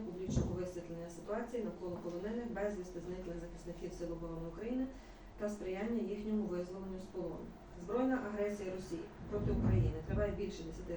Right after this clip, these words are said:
років, що стало підтвердженням основної мети загарбника — знищити українську державу та український народ будь-якими методами. Росія постійно нехтує всіма правилами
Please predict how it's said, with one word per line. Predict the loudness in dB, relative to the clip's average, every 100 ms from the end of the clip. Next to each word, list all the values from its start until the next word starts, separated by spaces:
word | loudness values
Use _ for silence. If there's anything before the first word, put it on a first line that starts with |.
| -4
років, | -4 -4 -6 -8 -10 -10 -12 -10 -10 -4
що | -2
стало | 2 2
підтвердженням | 2 0 0 2 2 2
основної | 0 0 2 4
мети | 4 4 0
загарбника — | 0 -2 -2 -4 -4 -2
знищити | -2 -2 -4 -2
українську | -2 -2 -2 -2
державу | 0 2 2 2
та | -2
український | 0 -2 -2 -4 -2
народ | 0 0 0
будь-якими | -2 -2 -4 -4 -4 -4
методами. | -6 -8 -8 -10 -10 -12 -14 -14 -14 -14 -6 -2
Росія | 0 0 0
постійно | 0 0 2 2
нехтує | 2 0 -2 -2
всіма | -2 -2 -2
правилами | 0 0 0